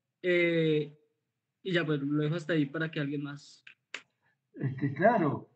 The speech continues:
Speaker 2: se repite, eh, no es una cuenti-, no, no es una cuestión de repetición de la mismidad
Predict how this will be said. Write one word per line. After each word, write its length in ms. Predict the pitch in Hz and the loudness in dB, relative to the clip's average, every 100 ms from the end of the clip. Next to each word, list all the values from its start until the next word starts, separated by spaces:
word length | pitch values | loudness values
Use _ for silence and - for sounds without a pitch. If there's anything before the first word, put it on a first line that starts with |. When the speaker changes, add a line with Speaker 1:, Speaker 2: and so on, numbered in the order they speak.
| _ | _
Speaker 2:
se 180 | - 147 | -2 0
repite, 760 | 151 151 240 247 240 208 - - | 0 0 -4 -2 0 0 0 -6
eh, 160 | 156 151 | -4 -2
no 100 | 165 | 0
es 120 | 247 | -2
una 200 | 247 202 | 0 0
cuenti-, 420 | 175 151 156 196 - | 0 -2 -2 -8 -4
no, 140 | 190 | 0
no 260 | 202 202 196 | 0 0 -2
es 200 | 220 208 | -2 0
una 220 | 214 202 | 2 2
cuestión 420 | - 202 - 208 | 0 -4 2 4
de 100 | 202 | 4
repetición 760 | 156 151 151 147 156 143 214 214 | 2 -2 -2 -2 -2 -2 0 2
de 100 | 175 | 2
la 120 | 147 | 0
mismidad 680 | 151 139 147 147 147 127 | -2 -2 2 4 4 0